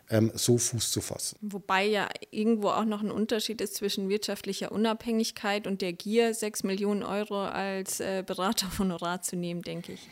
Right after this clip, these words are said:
Speaker 1: Ja, nicht umsonst ist die Gier ja einer der sieben Todsünden für uns Katholiken, ja eigentlich der Freifahrtschein in die Hölle oder zumindest ins Fegefeuer.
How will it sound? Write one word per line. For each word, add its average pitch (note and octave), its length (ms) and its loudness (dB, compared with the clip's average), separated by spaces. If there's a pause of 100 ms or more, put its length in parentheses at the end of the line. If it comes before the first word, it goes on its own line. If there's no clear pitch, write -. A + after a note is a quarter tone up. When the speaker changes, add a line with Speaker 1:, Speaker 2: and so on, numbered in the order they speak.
(520)
Speaker 1:
Ja, C3 140 12
nicht D3 260 6
umsonst E3 540 4
ist - 200 2
die A2+ 140 -2
Gier E3+ 340 8
ja A#2+ 220 8
einer C3 320 4
der A2 200 2
sieben A2 340 0
Todsünden C3+ 720 6
für - 180 4
uns B2+ 220 2
Katholiken, B2+ 600 4
ja G#2+ 160 4
eigentlich A#2+ 340 2
der G2+ 160 2
Freifahrtschein G#2+ 720 2
in G2 100 -2
die F#2 180 0
Hölle C#3+ 280 2
oder G#2+ 200 2
zumindest A2 440 -2
ins F#2 160 -2
Fegefeuer. C#3+ 680 2